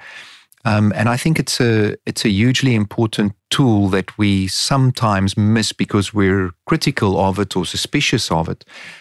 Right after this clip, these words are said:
But there's huge areas for development, uh, if we can shine the light into those little dark corners and say, "But I wasn't even aware of the fact that I could come across as being very aggressive or not listening when people talking to me or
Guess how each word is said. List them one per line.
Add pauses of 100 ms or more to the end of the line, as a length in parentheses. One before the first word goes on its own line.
(160)
But
there's
huge
areas
for
development,
uh,
if
we
can
shine
the
light
into
those
little
dark
corners
and
say,
"But (560)
I
wasn't
even
aware
of
the
fact
that
I
could
come
across
as
being
very
aggressive
or
not
listening
when
people
talking
to
me
or